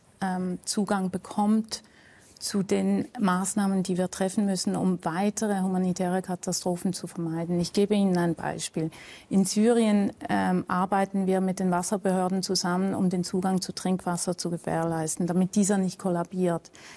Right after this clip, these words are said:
Zu einem Zeitpunkt, da, ähm, viel Material und, und Ersatzteile unter Sanktionen stehen. Das heißt, wir haben als humanitärer O-, Akteur die Möglichkeit,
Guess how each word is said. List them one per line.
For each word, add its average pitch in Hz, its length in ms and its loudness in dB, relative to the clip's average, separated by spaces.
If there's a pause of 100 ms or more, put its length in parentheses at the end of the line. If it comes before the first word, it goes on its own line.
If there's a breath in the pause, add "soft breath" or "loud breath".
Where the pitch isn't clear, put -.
(120)
Zu - 100 -4
einem 185 220 4
Zeitpunkt, 190 880 -2
da, 190 420 0 (560 loud breath)
ähm, 190 340 2 (100)
viel 214 420 4
Material 202 920 2
und, 185 460 0
und 185 600 -2 (140)
Ersatzteile 190 960 0
unter 185 280 0
Sanktionen 185 640 0
stehen. - 480 -4 (560 loud breath)
Das 185 200 0
heißt, 208 440 2
wir 202 120 2
haben 202 340 2
als 190 200 -2
humanitärer 190 800 2
O-, 190 120 -4 (220)
Akteur 196 500 0
die 202 120 0
Möglichkeit, 196 920 0